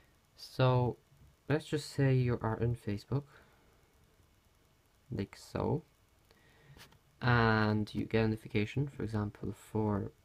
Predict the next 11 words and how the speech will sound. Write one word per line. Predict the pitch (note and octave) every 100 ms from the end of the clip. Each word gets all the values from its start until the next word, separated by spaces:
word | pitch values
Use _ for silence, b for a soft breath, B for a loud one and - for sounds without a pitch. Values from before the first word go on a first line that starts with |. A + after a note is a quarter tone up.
| _
iMessage. | A2+ G#2 G#2 C#3+ C#3 - _ _
If | -
you | -
go | -
to |
iMessage, | G#2 A#2+ A2+ A#2+ - B B B B -
it | B2
will | A#2+ A#2+ A2
have | A#2+ A#2+ A#2
a | G#2
little | A2+ A2+ - G#2+ G#2 G2+